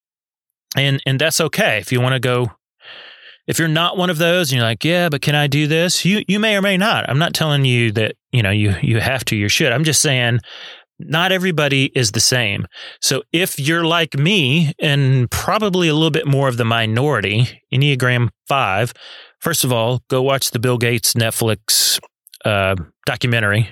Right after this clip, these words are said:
It's fascinating 'cause he's an Enneagram five. It's just a different look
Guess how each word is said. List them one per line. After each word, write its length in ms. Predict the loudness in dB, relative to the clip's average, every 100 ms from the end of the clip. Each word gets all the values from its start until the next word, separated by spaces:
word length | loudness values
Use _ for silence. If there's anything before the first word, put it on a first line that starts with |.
| -2
It's 140 | -2
fascinating 760 | 0 0 0 0 2 2 0 -4
'cause 140 | -2 0
he's 200 | 2 2
an 100 | 2
Enneagram 460 | 0 0 0 0
five. 440 | -2 -2 -2 -2 -6 _ -20 -20 -20 _ _
It's 80 | -2
just 160 | 0 0
a 60 |
different 320 | 0 -2 -2
look 300 | 0 -2 -2